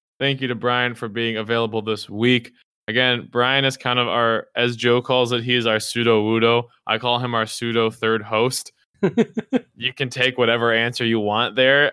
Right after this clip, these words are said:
Speaker 1: I'm, I'm sure he'll be on more in the future, especially when V cards get more details.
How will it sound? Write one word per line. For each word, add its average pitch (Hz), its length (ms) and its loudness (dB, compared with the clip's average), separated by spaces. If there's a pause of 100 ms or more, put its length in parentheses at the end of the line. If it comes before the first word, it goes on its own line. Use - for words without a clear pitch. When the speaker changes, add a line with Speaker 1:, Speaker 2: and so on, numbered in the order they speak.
Speaker 1:
I'm, 113 280 -6
I'm 123 120 -8
sure 120 260 -6
he'll 123 160 -4
be 113 140 -4
on 110 220 -4
more 110 200 -4
in 107 60 -6
the 104 60 -10
future, 123 340 -4
especially 139 440 0
when 123 120 2
V 113 220 0
cards 117 280 -2
get - 160 -6
more 104 200 -6
details. 135 720 0